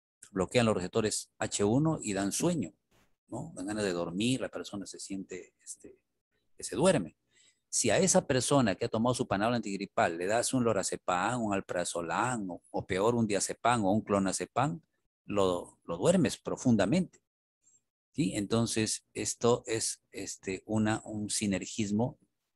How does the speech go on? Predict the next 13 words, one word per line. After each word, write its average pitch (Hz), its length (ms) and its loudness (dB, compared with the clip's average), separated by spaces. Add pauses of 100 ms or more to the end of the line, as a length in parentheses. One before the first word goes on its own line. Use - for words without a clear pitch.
de 139 240 4
potenciación, 104 880 0
porque 90 180 -2
además 98 300 0
son 113 160 -2
receptores 107 460 -2
diferentes. 98 680 -2
El 90 120 -10
antihistamínico 98 720 -2
actúa 107 240 -2
en 107 60 0
su 113 120 -4
receptor 113 560 -4